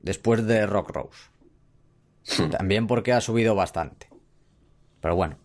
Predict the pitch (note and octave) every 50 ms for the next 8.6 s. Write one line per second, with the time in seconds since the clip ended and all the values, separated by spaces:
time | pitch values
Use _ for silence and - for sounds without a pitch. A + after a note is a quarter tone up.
0 | _ _ _ F#2+ G2 G2 A2 G#2+ G#2 A2+ A2+ A2+ A2+ A2+ A2 - A2+ A2 G2+ G2
1 | F#2 - - E2+ D2+ C#2 - C#2+ E2+ G2+ G2 - G#2 F2+ - F#2+ F2 E2 E2 D2
2 | B1+ - - _ _ - - - - - _ - - - - - - - - C#3
3 | C3+ C3 A#2+ G#2 - - - - - _ _ _ _ _ _ _ _ _ _ _
4 | G2 F#2 - - - - _ _ - G#2+ B2+ C#3+ A#2+ F#2+ E2+ - - _ _ _
5 | _ _ - - - A2+ C3+ C3+ C3+ C#3+ D3 D#3 E3 D3 C#3 C#3 D3 C3 A#2+ A#2+
6 | A#2+ A2+ A2+ A2 G#2+ G2+ G2 - - - - A#2+ A#2 F2+ A#2 G#2+ G#2 - F3 C3+
7 | G2 - - - - - _ _ _ _ _ _ - F#2+ G2 F#2 A2+ A2+ A2+ A2
8 | - - C#3+ D3 D3+ D#3+ E3+ F3 D3+ - - -